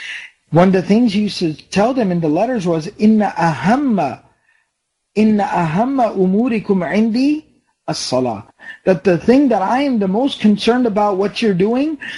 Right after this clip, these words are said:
like, my biggest assessment of how well you're doing your job is your prayer and your salah. Because if you'll take care of your salah, means you take care of your relationship with Allah, you will take care of the creation of Allah. But if you don't take care of your salah,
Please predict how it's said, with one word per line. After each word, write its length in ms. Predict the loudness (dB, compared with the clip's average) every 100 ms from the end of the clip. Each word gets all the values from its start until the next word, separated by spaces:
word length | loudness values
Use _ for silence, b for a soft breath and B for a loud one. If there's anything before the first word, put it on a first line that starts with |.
| -2
like, 220 | 0 2 2
my 280 | 0 0
biggest 400 | 0 0 0 0
assessment 500 | -2 -2 -2 0 0
of 140 | 0 -2
how 240 | 0 0
well 280 | 0 0 0
you're 200 | -2 -2
doing 240 | -2 0
your 120 | 0 0
job 300 | 0 0 -2
is 140 | -2
your 100 | -2
prayer 360 | 0 0 0 0
and 120 | -2
your 140 | -6
salah. 340 | -8 -8 -8 -12 _ _ _ _ _ _ _ _ _ B B 0
Because 240 | 2 2
if 100 | 2
you'll 140 | 0
take 160 | 0 0
care 160 | 2 2
of 80 |
your 160 | 2 -2
salah, 340 | -2 0 0
means 240 | 0 -2 -2
you 120 | 0
take 180 | 0 0
care 160 | 0
of 80 | 0
your 140 | 0 0
relationship 500 | -2 -2 -2 -2 -2
with 160 | -2
Allah, 260 | 0 0 -2 -6 -4
you 140 | 0 2
will 160 | 2
take 220 | 0 -2
care 160 | 2 2
of 80 | 2
the 80 | -2
creation 400 | 2 0 0 -6
of 80 | -6
Allah. 240 | -8 -10 -16 _ _ _ _ _ _ _ _ _ _ _ _ _ _ _ _ -4
But 200 | 2 2
if 180 | 2
you 80 | 0
don't 260 | 0 0 0
take 160 | 0
care 180 | 2 2
of 120 | 0
your 160 | 0 -2
salah, 480 | -2 -2 -2 -2